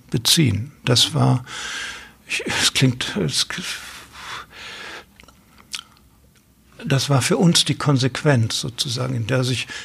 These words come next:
historische Forschung, die ja auch in ihren Ergebnissen es uns das Leben schwerer machen kann. Geschichte vollzieht sich ja nicht so, dass wir sie, da, dass wir sie hinterher wunderbar glatt und ohne Probleme und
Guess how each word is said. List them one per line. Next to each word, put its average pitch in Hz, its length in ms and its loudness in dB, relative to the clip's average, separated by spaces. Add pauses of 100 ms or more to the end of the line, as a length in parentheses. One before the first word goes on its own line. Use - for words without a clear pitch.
historische 120 640 4
Forschung, 156 720 0 (720)
die 127 160 6
ja 120 300 2 (1000)
auch 135 260 2
in 135 220 2
ihren 131 300 2
Ergebnissen 143 880 0 (160)
es 151 240 -4
uns 131 220 4
das - 200 4
Leben 131 280 4
schwerer 147 360 4
machen 113 360 2
kann. 110 320 0
Geschichte - 440 2
vollzieht - 440 2
sich - 160 0
ja 135 100 2
nicht 120 200 2
so, 139 120 0
dass 117 180 2
wir 127 120 0
sie, 117 160 -4 (320)
da, 139 180 4
dass 123 260 2
wir 147 120 4
sie 123 140 4
hinterher 123 520 2
wunderbar 123 460 4
glatt 123 340 2
und 117 180 2
ohne 123 260 2
Probleme 123 680 -2
und 113 260 -2